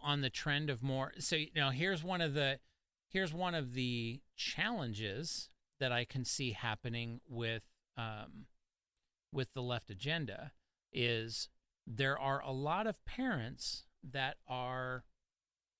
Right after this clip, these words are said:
not necessarily left-leaning, but I wouldn't say have supported the conservative side their whole life, are starting to realize distance learning could work.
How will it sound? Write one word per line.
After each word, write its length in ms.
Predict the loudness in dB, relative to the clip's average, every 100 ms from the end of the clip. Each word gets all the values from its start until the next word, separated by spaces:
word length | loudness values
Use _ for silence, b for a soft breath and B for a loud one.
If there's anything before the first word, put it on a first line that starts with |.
| _
not 300 | 0 2 2
necessarily 760 | 0 -2 0 0 2 2 2 0
left-leaning, 840 | 2 0 0 -2 0 0 0 -2
but 120 | -2
I 80 | 0
wouldn't 320 | 0 0 0
say 240 | -2 0 0
have 260 | -2 -2
supported 640 | -2 -4 -6 -4 -2 -2 -4
the 80 | -8
conservative 640 | -8 -4 -4 -4 -4 -4
side 300 | -4 -4 -4
their 120 | -4
whole 200 | -4 -4
life, 340 | 0 0 -2 -8 _ _ _ _ _ _ _
are 140 | -2 -2
starting 420 | 0 0 0 -2
to 140 | -4 -4
realize 800 | 0 2 2 2 0 -2 -6 -10 _ _ _ -6
distance 400 | -4 -4 -4 -4
learning 320 | -4 -4 -4
could 160 | -6 -6
work. 280 | -6 -8